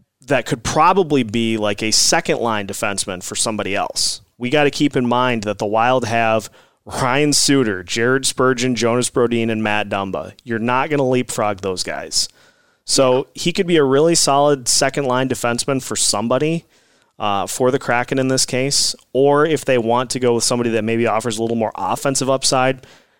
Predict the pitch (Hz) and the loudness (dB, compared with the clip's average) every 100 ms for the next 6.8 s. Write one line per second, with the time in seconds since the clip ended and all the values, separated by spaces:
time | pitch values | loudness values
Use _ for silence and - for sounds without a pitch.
0 | _ 110 120 123 117 117 110 117 127 123 | _ -4 0 2 2 2 0 0 2 2
1 | 113 107 107 117 110 110 110 104 104 98 | 2 0 -2 -2 -2 -2 -2 -2 -4 -6
2 | - 107 - 107 95 - 113 107 - 220 | -4 -4 -4 -8 -10 -4 -4 -4 -2 2
3 | 233 156 110 101 - - _ - 139 _ | 4 6 4 0 -4 -16 _ -4 -4 _
4 | 131 151 170 156 143 120 - 143 139 131 | 0 2 4 2 2 0 0 2 4 4
5 | 117 120 120 110 117 107 110 110 98 104 | 2 0 -2 -2 -2 -2 -2 -4 -2 -2
6 | 110 - 117 104 95 113 135 | -2 -2 -2 -2 0 0 0